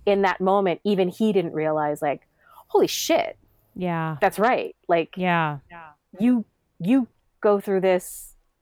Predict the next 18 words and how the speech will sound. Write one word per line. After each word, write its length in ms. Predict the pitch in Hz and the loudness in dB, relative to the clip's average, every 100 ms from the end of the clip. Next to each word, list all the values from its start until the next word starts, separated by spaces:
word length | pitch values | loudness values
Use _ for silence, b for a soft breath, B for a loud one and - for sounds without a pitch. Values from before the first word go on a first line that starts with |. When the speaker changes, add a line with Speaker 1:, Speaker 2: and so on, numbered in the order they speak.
| _ _ _ _ _ _ | _ _ _ _ _ _
Speaker 1:
this 280 | 185 185 190 | -6 -2 2
other 240 | 202 196 190 | 2 2 2
ki-, 260 | - 170 | 0 -2
type 300 | - 190 170 _ - | 0 -2 -2 _ -4
of 140 | 156 | -2
experience. 640 | 156 - 147 - - _ - _ 196 | -4 -4 -4 -4 -10 _ -20 _ -8
Speaker 2:
Mm-hmm. 400 | 180 143 170 185 185 - | -6 -4 -6 -8 -14 -2
Speaker 1:
Um, 400 | 208 196 180 175 - _ - | 0 2 0 -4 -14 _ 0
and 120 | 240 | 2
again, 340 | 247 320 254 196 | 2 4 4 2
like, 220 | 180 - | -2 0
that's 560 | 202 214 - - - _ _ _ _ _ | 0 0 -6 -20 -20 _ _ _ _ _
having 320 | - 196 208 | -4 0 0
conversations 760 | 214 214 202 208 214 208 214 202 | 0 -2 0 0 0 0 -4 -2
with 140 | 208 | -2
people 760 | 220 208 202 196 196 190 185 190 _ _ _ _ - | -2 -2 0 2 2 2 0 -6 _ _ _ _ -4
and 720 | 185 180 175 170 170 170 170 _ _ _ _ _ | -2 0 0 -2 -4 -6 -8 _ _ _ _ _
even 520 | 247 226 226 220 208 | 0 2 4 4 2